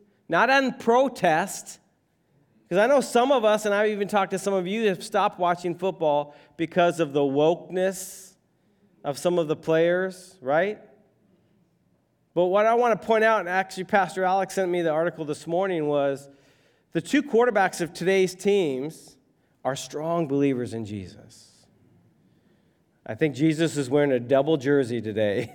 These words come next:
<laughs> if you've ever seen those, right? Um, because these guys love Jesus, and they, they have said, "Hey, we're gonna kneel before the game today,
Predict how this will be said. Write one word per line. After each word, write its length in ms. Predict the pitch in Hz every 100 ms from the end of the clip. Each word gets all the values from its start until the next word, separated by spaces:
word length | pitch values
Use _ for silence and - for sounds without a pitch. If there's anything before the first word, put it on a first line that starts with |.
| -
<laughs> 140 | _ -
if 160 | -
you've 140 | 127 127
ever 140 | 135
seen 240 | 120 156
those, 320 | 151 - 135 135
right? 240 | 135 151 - - - - - - _ _ _
Um, 640 | 131 131 120 113 101 101 - - _ _ _ _ _
because 320 | 147 165 156
these 180 | 165 185
guys 320 | 208 175 170
love 200 | 160 139
Jesus, 420 | 123 160 165 143
and 160 | 151 156
they, 320 | 165 196 -
they 180 | 143 165
have 120 | 143
said, 260 | - 175 147
"Hey, 200 | 165 175
we're 260 | 151 175
gonna 180 | 185 170
kneel 320 | 139 139 156
before 320 | 143 135 143 127
the 120 | 113
game 300 | 113 123 131
today, 360 | 110 92 82